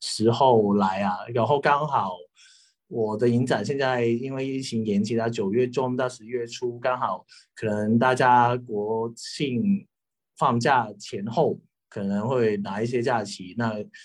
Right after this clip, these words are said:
Speaker 1: 那个时间点其实是挺好。但是我觉得很关键的地方真的是饭店很便宜，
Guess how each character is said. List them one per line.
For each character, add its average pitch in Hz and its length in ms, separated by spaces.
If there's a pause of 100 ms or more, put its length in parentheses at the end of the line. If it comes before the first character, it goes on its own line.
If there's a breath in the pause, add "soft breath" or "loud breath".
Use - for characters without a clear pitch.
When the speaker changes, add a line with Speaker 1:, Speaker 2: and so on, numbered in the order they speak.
(240 loud breath)
Speaker 1:
那 151 100
个 135 80
时 113 160
间 123 200
点 98 240
其 101 220
实 104 100
是 117 80
挺 98 220
好。 - 180
但 190 160
是 196 100 (420 loud breath)
我 123 100
觉 139 100
得 165 180 (120)
很 101 260
关 151 220
键 160 100
的 139 60
地 135 100
方 135 220
真 139 200
的 110 200
是 98 560 (320)
饭 135 180
店 131 180
很 101 180
便 92 260
宜， 82 260